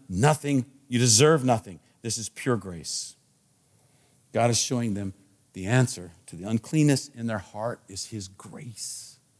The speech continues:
That's the answer. And this helps us. This helps us understand things that Jesus does. As we, as we go to the, to the New Testament, as you start thinking about how Jesus interacted and behaved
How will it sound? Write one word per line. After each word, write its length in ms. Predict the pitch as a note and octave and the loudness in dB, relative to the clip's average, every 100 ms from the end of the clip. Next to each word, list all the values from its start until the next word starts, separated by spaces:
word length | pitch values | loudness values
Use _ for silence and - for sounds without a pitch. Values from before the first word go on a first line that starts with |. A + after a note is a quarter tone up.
| _ _ _ _ _ | _ _ _ _ _
That's 240 | - - | -8 -6
the 200 | - A2+ | -4 -4
answer. 420 | A2+ G#2 - C3+ _ _ _ _ _ _ | -4 -6 -10 -16 _ _ _ _ _ _
And 100 | B2+ | 4
this 280 | D#3+ F#3+ - | 8 8 6
helps 280 | G3 G3 - | 2 2 -2
us. 200 | A#2+ - _ _ - | -8 -8 _ _ 2
This 200 | A3 - | 6 6
helps 220 | G3+ F3+ | 4 0
us 100 | F#3 | -8
understand 580 | - F3+ - - F3 E3+ | -4 -2 -2 0 4 4
things 280 | E3 E3 B2+ | 4 2 2
that 160 | B2+ | 0
Jesus 560 | G#2 G#2+ D3+ D#3+ A2+ - | -2 2 6 6 4 -4
does. 500 | G2 C#2+ - - - _ _ _ _ | -6 -8 -8 -8 -10 _ _ _ _
As 140 | C#3 C3+ | 2 4
we, 180 | C#3+ A#2+ - | 4 2 -2
as 180 | D#3+ C#3+ | 0 2
we 180 | D3 - - _ | 0 -2 -18 _
go 220 | D#3+ E3+ | 4 4
to 180 | E3+ E3+ | 4 2
the, 140 | C3 A#2 _ - | 0 -2 _ 0
to 100 | F3+ | 4
the 100 | D3 | 8
New 260 | D3+ F#3 | 8 8
Testament, 440 | G3 - C3+ - A2+ | 6 4 -6 -4 -6
as 80 | G#2+ | -6
you 60 | |
start 200 | C#3 E3+ | -2 -2
thinking 180 | E3 E3 | 0 -2
about 80 | D3 | 2
how 80 | D3 | 0
Jesus 640 | A2 C#3 G#3 A3+ D#3 C#3+ _ - | 0 4 6 6 4 0 _ -2
interacted 520 | G3 F#3+ F3+ - B2+ | 2 4 2 -2 -4
and 100 | B2 | 0
behaved 560 | B2+ G#2 F3+ F3 C3 | 0 2 4 6 6